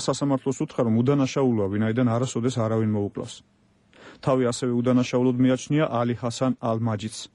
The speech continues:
ანუ ქიმიური ალის, რომლის ხელით, როგორც ვარაუდობენ, ათასცხრასოთხმოცდარვა წელს ერაყელი ქურთების წინააღმდეგ ქიმიური იარაღის გამოყენებაში ურევია. ქიმიურ ალიზე იმასაც ამბობენ, რომ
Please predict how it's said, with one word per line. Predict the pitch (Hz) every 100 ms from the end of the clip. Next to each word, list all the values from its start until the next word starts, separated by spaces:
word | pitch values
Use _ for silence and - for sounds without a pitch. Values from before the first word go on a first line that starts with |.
| _ _ _
ანუ | 160 185
ქიმიური | - 165 151 147 139 107
ალის, | 95 -
რომლის | 110 110 107
ხელით, | - 156 113
როგორც | 113 113 - _ -
ვარაუდობენ, | 120 117 120 123 151 151 _ _ -
ათასცხრასოთხმოცდარვა | 127 135 - 123 120 120 127 113 117 110 110
წელს | 127 - _ _ _ _ -
ერაყელი | 131 139 139 147 -
ქურთების | 123 117 110 -
წინააღმდეგ | 117 117 113 131
ქიმიური | - 143 127 120 120 113
იარაღის | 110 107 113 - _ _ -
გამოყენებაში | 120 139 127 120 113 107 -
ურევია. | 110 110 107 98 - _ _ _ _ - - -
ქიმიურ | - 202 202 185
ალიზე | 185 135 127
იმასაც | 147 151 135
ამბობენ, | 151 139 117
რომ | 107